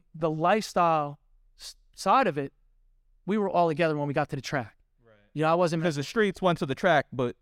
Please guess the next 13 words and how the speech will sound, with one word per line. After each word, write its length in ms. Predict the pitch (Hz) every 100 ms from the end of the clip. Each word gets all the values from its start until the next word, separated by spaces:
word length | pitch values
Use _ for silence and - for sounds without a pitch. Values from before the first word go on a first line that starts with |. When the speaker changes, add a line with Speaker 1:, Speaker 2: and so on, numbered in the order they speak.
| -
Speaker 2:
Gary 300 | 156 131 113
didn't 240 | 156 131
go 140 | 127
to 100 | 113
the 80 | -
streets. 280 | - 156 107
Speaker 1:
Correct, 500 | 190 165 123 87 -
correct. 280 | - 160 90
Speaker 2:
Yeah. 40 | -
Speaker 1:
So, 140 | 202 185
like, 340 | 170 156 - _ _ _ _ _ _ _ -
it 100 | 185
was, 280 | 190 156